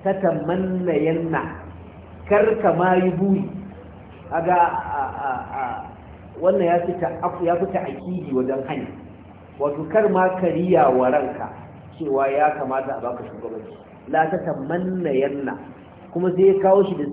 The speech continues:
siga ta ƙarfafawa, taukidi wanda yake da nunu taukidi sakila, "La tatamannayanna."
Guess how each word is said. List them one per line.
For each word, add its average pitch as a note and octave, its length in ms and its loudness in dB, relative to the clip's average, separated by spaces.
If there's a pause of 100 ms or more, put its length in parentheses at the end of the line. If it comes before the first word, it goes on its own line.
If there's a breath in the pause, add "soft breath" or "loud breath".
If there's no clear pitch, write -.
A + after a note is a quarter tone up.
siga F#3 300 4 (600)
ta E3+ 120 4 (520)
ƙarfafawa, D#3 800 2
taukidi G3+ 720 -2 (460)
wanda F3+ 260 4
yake F3 220 4
da D3+ 80 0
nunu F3 340 2
taukidi D#3+ 420 0 (120)
sakila, C#3+ 540 0
"La F#3+ 500 4
tatamannayanna." D#3+ 1400 0